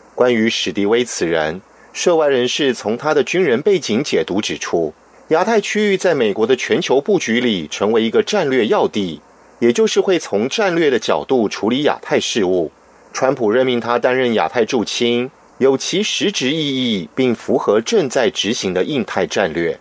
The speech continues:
至于史迪威接手后，台湾是否会因为他的鹰派色彩而得到更多支持？涉外人士认为，任何事情是否符合美国利益，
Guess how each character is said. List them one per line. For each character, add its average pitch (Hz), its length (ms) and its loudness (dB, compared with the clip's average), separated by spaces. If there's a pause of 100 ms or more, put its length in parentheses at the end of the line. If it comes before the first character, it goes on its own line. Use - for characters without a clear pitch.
(580)
至 208 140 0
于 185 160 2
史 - 260 -2
迪 135 160 -2
威 185 200 2
接 220 200 0
手 98 200 2
后， 98 380 0 (280)
台 127 140 2
湾 196 180 2
是 214 160 -2
否 107 140 2
会 156 120 2
因 151 160 0
为 156 140 4
他 151 180 -2
的 139 120 4
鹰 190 240 0
派 185 240 0
色 127 240 0
彩 80 400 -4
而 98 180 0
得 95 180 0
到 117 160 2
更 113 200 0
多 104 160 2
支 185 180 -2
持？ 90 480 -2 (460)
涉 123 220 2
外 113 120 4
人 87 180 0
士 123 160 0
认 107 200 2
为， 80 260 -2 (320)
任 226 180 4
何 147 160 2
事 151 220 0
情 117 260 -2
是 160 220 0
否 92 180 0
符 - 240 -2
合 117 220 2
美 123 180 0
国 98 220 2
利 175 180 0
益， 107 300 -2